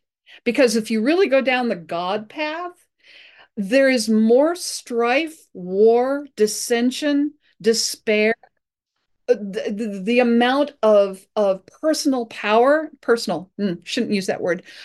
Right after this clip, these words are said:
The, the amount of power that we give over of our own light, we give away our light by the bucketful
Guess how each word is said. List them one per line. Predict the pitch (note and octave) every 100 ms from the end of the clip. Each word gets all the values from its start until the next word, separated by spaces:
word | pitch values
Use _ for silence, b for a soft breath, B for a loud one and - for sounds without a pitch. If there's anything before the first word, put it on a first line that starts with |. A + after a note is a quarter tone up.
| B G3
The, | F#3+ G3 A#3+ A#3+
the | B3
amount | C#4 D4+ D#4+
of | B3 -
power | - B3 B3 G#3+ D3+ F#3
that | G#3+
we | G#3 A3+
give | F#3+ A#3 A3
over | A#3 A3+ D#3+ -
of | G3+
our | G#3 G3+
own | G#3 A#3
light, | G3 G3+ E3+ -
we | C#4
give | A3+ E4+ D4
away | C#4 C#4
our | B3+ A#3
light | A3 A3+ A#3 A#3
by | A3 G3+
the | F3+
bucketful | E3 A3 G#3+ - _ D#3+ G#2+ -